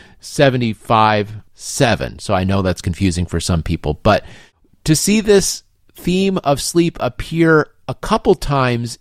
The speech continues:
in this psalm, one word is used in this pair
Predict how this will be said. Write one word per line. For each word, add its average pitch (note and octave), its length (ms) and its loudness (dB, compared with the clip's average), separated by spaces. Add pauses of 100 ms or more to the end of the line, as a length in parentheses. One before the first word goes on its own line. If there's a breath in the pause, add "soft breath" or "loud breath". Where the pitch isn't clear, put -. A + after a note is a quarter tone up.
in D3 400 0
this B2+ 580 2 (260)
psalm, A2 680 2 (380 soft breath)
one D#3+ 560 0
word C3+ 480 2
is B2 300 -6
used B2 560 -2
in B2 160 -6
this A#2+ 180 -4
pair A#2 680 0